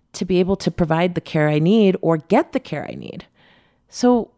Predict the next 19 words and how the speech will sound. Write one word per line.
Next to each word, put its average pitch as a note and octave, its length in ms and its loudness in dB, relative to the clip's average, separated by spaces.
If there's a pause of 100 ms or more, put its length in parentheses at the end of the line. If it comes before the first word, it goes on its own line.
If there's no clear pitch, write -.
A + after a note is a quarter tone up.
(180)
how A#3 220 -2
do C#4 80 0
we C4+ 120 2
think - 360 -4
about - 380 -2
that C#3+ 280 -4
in D#3+ 140 0
relationship D#3 800 -2
to D3 520 2 (440)
our D#3 120 0
movement? D3+ 640 -2 (160)
You C4+ 120 2
know, C4 40 4
we C4 80 2
might C4 220 0
be C4 100 2
really B3+ 200 4
passionate F3+ 600 0
about D3+ 440 0